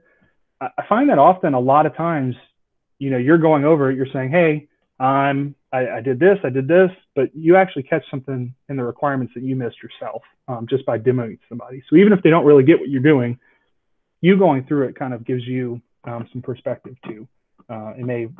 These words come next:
uncover some things that you missed. So another thing, uh, big O, big O notation, time complexities, things that I learned in school that I didn't really pay too much attention to and kinda just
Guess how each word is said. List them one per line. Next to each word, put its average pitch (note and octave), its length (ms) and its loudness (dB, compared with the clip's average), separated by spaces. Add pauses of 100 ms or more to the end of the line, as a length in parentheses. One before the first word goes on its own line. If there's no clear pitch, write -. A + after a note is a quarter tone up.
(140)
uncover B2 460 -6
some A2 100 -14
things A2+ 240 -12
that F#3 60 -18
you A3+ 80 -14
missed. - 220 -20 (440)
So C3 100 -20 (2250)
another F3+ 280 6
thing, D#3 520 2 (160)
uh, C#3 280 -2
big C#3+ 220 -4
O, C#3 220 -2 (120)
big E3+ 160 4
O E3 100 6
notation, E3+ 720 0
time E3 180 -4
complexities, E3 680 -2 (280)
things F3 500 0
that D3 140 0
I D3+ 100 6
learned D#3+ 260 0
in C3+ 140 -4
school D#3+ 340 2
that C3+ 120 0
I C3+ 120 2
didn't C#3+ 180 -4
really D3 360 -4 (260)
pay D#3+ 260 -2
too G3 140 -4
much F#3 280 -2
attention F#3 360 -4
to G3+ 240 4
and D#3 140 -4
kinda F3 180 -6
just E3+ 220 -4